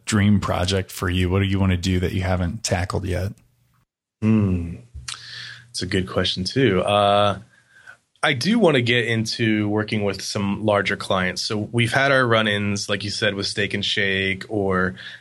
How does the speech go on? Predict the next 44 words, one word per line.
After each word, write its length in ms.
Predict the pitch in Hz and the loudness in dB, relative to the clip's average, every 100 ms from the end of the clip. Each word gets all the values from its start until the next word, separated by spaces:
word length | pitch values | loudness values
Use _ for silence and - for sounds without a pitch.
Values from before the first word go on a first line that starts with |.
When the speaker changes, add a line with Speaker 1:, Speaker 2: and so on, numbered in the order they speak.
| - | -2
Speaker 2:
you 60 | |
know, 80 | 107 | 0
with 120 | 98 | 0
Zaxby's. 920 | 98 98 92 - 104 95 92 92 - - _ _ | 0 0 0 -4 -4 -2 -2 -4 -8 -12 _ _
And 120 | 123 | 0
I 40 | 113 | 2
love 380 | 110 113 117 107 | 4 4 2 2
working 280 | 101 104 | 0 0
with 140 | 104 98 | -2 0
them, 360 | 107 104 104 - - _ _ _ _ - | 0 0 0 -4 -8 _ _ _ _ -4
mainly, 400 | 131 131 175 147 | 0 2 4 2
especially 360 | 131 180 185 139 | 0 0 0 2
Zaxby's, 380 | 123 120 123 | 0 0 -4
because 380 | - 120 113 - - - - - | -4 -2 -2 -4 -12 -18 -8 -2
they 100 | 127 | -2
still 220 | - 151 | 2 0
have 300 | 113 117 113 | 2 2 2
that 140 | 104 - | -2 -4
family 440 | - 107 104 107 | -4 -2 0 0
mentality. 760 | 98 95 - 95 117 190 214 - _ - | -2 -4 -2 0 0 0 -4 -12 _ -6
Um, 420 | 107 101 98 95 | -2 -2 -4 -8
so 180 | - 131 | -6 -2
working 320 | 117 147 165 | 2 2 2
with 160 | 139 123 | 0 0
a 40 | |
team 460 | 120 - 120 110 107 | -4 -2 0 2 0
is 200 | 107 107 | 0 0
like 160 | 104 98 | -2 0
hanging 340 | 110 107 101 | 0 0 0
out 100 | 98 | 0
with 120 | 104 | 0
brothers 280 | 107 101 95 | 2 2 2
and 80 | 92 | -2
sisters 480 | 107 104 101 95 95 | -4 -2 0 0 -2
and 120 | 98 | -4
just 200 | 98 - | -4 -4
thinking 300 | 104 101 101 | -4 -2 0
about 260 | 95 95 | 2 2
how 80 | 92 | 2
to 60 | 98 | 0
make 180 | 95 92 | 0 -4
the 60 | |
family 320 | 98 98 95 107 | -2 0 0 2
better. 360 | 113 135 147 | 2 2 -2